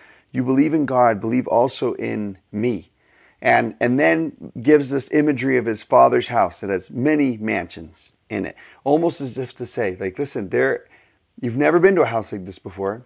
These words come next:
but there's gonna be room for all of you. Like, don't be troubled. Like, things are gonna work out. Everything's gonna be okay. I'm going there, and I'm gonna prepare a place for you that you can come also." And then it's not really Philip.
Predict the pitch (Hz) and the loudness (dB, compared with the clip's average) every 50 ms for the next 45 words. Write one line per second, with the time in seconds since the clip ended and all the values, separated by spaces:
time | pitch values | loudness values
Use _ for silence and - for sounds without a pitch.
0 | _ - 110 113 120 107 - 147 151 160 175 180 160 143 143 139 139 135 139 135 | _ -10 -6 -6 -6 -4 -4 -4 -2 0 0 0 0 0 0 -2 -2 -2 -4 -6
1 | - 135 - - 113 113 127 127 123 113 - - 82 71 - _ - - 98 - | -8 -8 -8 -6 -2 0 0 0 0 -2 -6 -10 -14 -14 -14 _ -20 -20 -20 -20
2 | _ - _ _ _ _ _ _ _ _ _ _ - 139 135 143 160 175 165 - | _ -20 _ _ _ _ _ _ _ _ _ _ -2 0 2 2 2 2 0 -4
3 | - _ _ - 127 127 147 139 - - - 139 143 135 127 113 95 - 107 101 | -10 _ _ -8 -2 0 0 0 0 -2 0 2 4 4 4 2 0 -2 -4 -6
4 | - _ - 131 135 147 135 131 151 147 151 147 147 131 135 131 117 - 131 123 | -6 _ -6 -4 -4 -4 -4 -4 -4 -4 -2 -2 0 0 0 0 0 0 2 4
5 | 117 101 - - 117 120 123 131 123 143 131 127 - - 135 120 107 90 117 117 | 4 4 2 0 -4 -4 -4 -4 -4 -4 -4 -4 -4 -4 -4 -4 -4 -4 -4 -4
6 | 113 - - - 110 110 107 - - 117 117 110 98 - - 101 117 135 147 151 | -4 -4 -2 0 0 0 0 -2 -2 0 0 0 0 0 2 2 2 2 2 0
7 | 131 113 135 147 160 156 120 95 87 85 82 85 87 - _ _ - - - - | -2 0 0 0 0 0 0 -2 -2 -4 -6 -6 -8 -10 _ _ -20 -20 -20 -20
8 | _ _ _ - 113 117 120 131 131 139 127 123 - - 120 - - 127 127 117 | _ _ _ -4 0 0 2 2 2 2 0 -2 -2 -4 -6 -4 -2 0 0 0
9 | 113 - - - 131 120 104 95 - - - - - 107 101 95 87 82 80 - | 0 -2 -4 -6 -4 -4 -4 -4 -8 -14 -18 -14 -8 -6 -4 -4 -4 -4 -6 -8
10 | - _ _ _ - - 87 101 107 123 113 - - 113 107 - - 107 101 92 | -10 _ _ _ -10 -8 -6 -2 -2 -2 -4 -4 -6 -10 -10 -8 -8 -8 -6 -6
11 | 90 87 - - 104 127 147 143 - - 87 67 - _ - - - - _ _ | -8 -8 -4 0 0 0 0 0 -4 -6 -8 -8 -8 _ -20 -20 -20 -20 _ _
12 | _ _ - 131 123 135 143 139 135 127 123 123 - _ - 123 - - 175 170 | _ _ -2 0 2 4 4 4 4 4 2 -2 -4 _ -4 -4 -2 0 0 2
13 | 147 143 127 113 - - 147 139 131 117 - - - | 4 4 4 4 2 2 4 4 6 4 2 2 -6